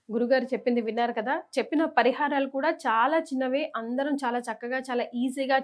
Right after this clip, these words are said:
చేసుకోదగ్గవే. కానీ వాటి తర్వాత, ఆ దాన ధర్మాల తర్వాత వచ్చే ఫలితం మాత్రం అనంతంగా ఉంటుంది. జన్మ జన్మల పుణ్యం సంపాదించుకున్నట్టే.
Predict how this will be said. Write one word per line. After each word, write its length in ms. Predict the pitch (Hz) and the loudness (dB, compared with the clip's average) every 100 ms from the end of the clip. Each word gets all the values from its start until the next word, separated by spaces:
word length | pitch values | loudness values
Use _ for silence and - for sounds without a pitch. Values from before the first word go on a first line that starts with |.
| 214 | 0
చేసుకోదగ్గవే. 680 | 196 - 208 196 202 - _ - | -6 -6 -4 -4 -6 -12 _ -2
కానీ 400 | 202 233 370 - _ _ 214 | 0 0 -4 -8 _ _ 2
వాటి 260 | 208 202 | 2 2
తర్వాత, 640 | 220 208 214 262 269 440 523 - | -2 -2 0 0 2 0 0 2
ఆ 120 | 202 | 2
దాన 240 | 196 202 214 | 2 -2 -2
ధర్మాల 360 | 220 220 214 | -4 -4 -4
తర్వాత 400 | 214 214 233 247 | -4 -4 -2 0
వచ్చే 320 | 254 220 254 | -2 -2 -4
ఫలితం 460 | 240 202 214 277 254 | -4 -6 -4 -4 -2
మాత్రం 280 | 226 247 320 - | -4 -4 -6 -4
అనంతంగా 500 | 202 214 214 208 185 | -6 -6 -8 -6 -6
ఉంటుంది. 420 | 180 180 190 202 | -6 -12 -12 -12
జన్మ 320 | 220 190 196 | -12 -12 -10
జన్మల 320 | 196 202 240 247 | -8 -4 -4 -4
పుణ్యం 400 | 240 220 233 233 | -4 -4 -4 -4
సంపాదించుకున్నట్టే. 920 | 190 185 185 190 - 190 185 - | -6 -4 -4 -6 -14 -16 -16 -16